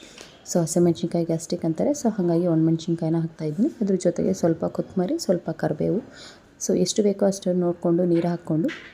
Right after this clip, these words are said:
ತರ್ತರಿಯಾಗಿ ರುಬ್ಕೋಬೇಕಾಗತ್ತೆ. So, ಈ ಪಡ್ಡುಗೆ ಬಂದು ಚಟ್ನಿ ಬೆಸ್ಟ್ ಕಾಂಬಿನೇಷನ್ ಅಂತ ಹೇಳ್ಬೋದು. So, ಒಂದು ಕಡೆ ಚಟ್ನಿ ರೆಡಿ ಆಗ್ತಾ ಇರಲಿ.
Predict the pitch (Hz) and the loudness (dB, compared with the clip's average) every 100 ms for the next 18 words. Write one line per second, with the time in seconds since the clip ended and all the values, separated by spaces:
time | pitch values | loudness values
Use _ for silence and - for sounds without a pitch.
0 | - - 208 196 214 202 185 175 285 - | -20 0 0 2 0 2 0 0 -6 -10
1 | - - 175 170 - 156 151 147 143 - | -20 -4 -2 -2 -2 -4 -4 -6 -6 -10
2 | - - - _ - - - 180 175 170 | -20 -20 -20 _ -20 -18 -6 -2 -2 -2
3 | - 165 165 202 202 196 185 302 - - | -2 -2 0 0 0 0 0 -2 -2 -14
4 | - - - - - - - 208 196 220 | -20 -20 -20 -20 -20 -20 -2 0 2 0
5 | 262 180 175 - - 165 165 165 - 165 | 0 2 0 -2 -4 0 0 -2 -2 -4
6 | 156 156 156 151 156 269 349 - - - | -2 -2 -2 -2 0 0 -2 -10 -14 -12
7 | 185 170 165 165 180 185 170 - 180 170 | -4 0 0 0 -4 -2 -2 0 -2 0
8 | 170 165 - 165 202 | 0 0 0 0 0